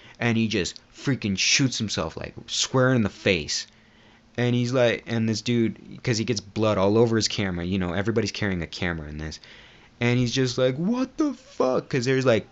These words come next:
kids, like, teens, adults, and, and little kids just shooting themselves in the heads, like, left and right. And, um, so this guy's just, like, trying to, sur-, in a sense, survive the mental torture.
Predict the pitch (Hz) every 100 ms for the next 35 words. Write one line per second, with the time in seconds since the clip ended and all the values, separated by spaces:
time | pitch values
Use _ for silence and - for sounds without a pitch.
0 | - - - 143 104 101 - - - _
1 | _ _ _ _ - 113 107 - 147 143
2 | 147 143 - - - - - 127 123 117
3 | 117 - - - 110 104 107 107 104 123
4 | 131 123 110 95 87 - - _ 113 110
5 | - - 165 185 107 90 - 85 85 101
6 | 95 87 117 82 78 78 - 92 110 110
7 | 98 92 76 - 92 90 87 90 87 80
8 | _ - - - - - _ _ _ _
9 | _ _ _ _ _ _ - 131 120 117
10 | 123 120 117 - 107 - 98 90 - 113
11 | 107 101 - 107 - _ 123 117 - 117
12 | 110 - 104 92 90 98 101 - 101 92
13 | 90 - 101 - 92 90 110 107